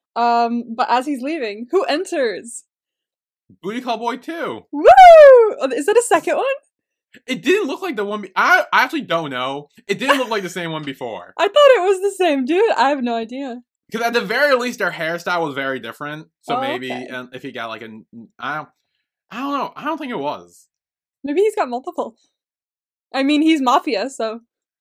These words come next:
Speaker 2: Yeah, I mean, I, well, that's why I called him, like, Booty Call Boy two. Like,
Speaker 1: He
Speaker 2: this
Speaker 1: can
Speaker 2: is the
Speaker 1: get
Speaker 2: second
Speaker 1: whoever
Speaker 2: one.
Speaker 1: he wants, so, like,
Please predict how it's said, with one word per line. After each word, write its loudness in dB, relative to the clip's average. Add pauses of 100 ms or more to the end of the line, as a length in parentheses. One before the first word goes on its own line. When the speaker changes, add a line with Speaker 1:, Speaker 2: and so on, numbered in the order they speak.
(120)
Speaker 2:
Yeah, -6
I -4
mean, -6
I, -4
well, -8
that's -8
why -8
I -14
called -8
him, -14
like, -12
Booty -14
Call -12
Boy -14
two. -16
Like, -14
Speaker 1:
He -2
Speaker 2:
this -4
Speaker 1:
can -2
Speaker 2:
is -4
the 0
Speaker 1:
get 2
Speaker 2:
second -2
Speaker 1:
whoever 0
Speaker 2:
one. -4
Speaker 1:
he -2
wants, -6
so, -6
like, -10